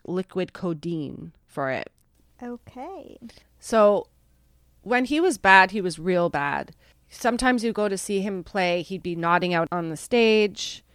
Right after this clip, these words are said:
Speaker 1: having very erratic behavior. Chan says that he never struck her, but he was a violent man, when he got messed up.
Speaker 2: Yep.
Speaker 1: He would throw things, he would yell.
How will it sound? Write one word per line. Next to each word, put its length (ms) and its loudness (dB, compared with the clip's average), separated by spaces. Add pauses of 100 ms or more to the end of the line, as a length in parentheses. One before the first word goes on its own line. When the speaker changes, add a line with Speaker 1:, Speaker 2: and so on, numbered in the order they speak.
(200)
Speaker 1:
having 360 -2
very 340 4
erratic 540 2
behavior. 1000 -4 (480)
Chan 380 0
says 280 0
that 200 -2
he 200 -4
never 720 -2 (600)
struck 520 -2
her, 360 0 (160)
but 140 4
he 180 -4
was 400 0
a 80 -2
violent 480 -2
man, 480 -6 (240)
when 120 -4
he 120 -8
got 240 -4
messed 280 -8
up. 280 -10 (420)
Speaker 2:
Yep. 160 -12
Speaker 1:
He 100 -4
would 280 -4
throw 340 8
things, 460 -2
he 100 -6
would 220 -6
yell. 640 0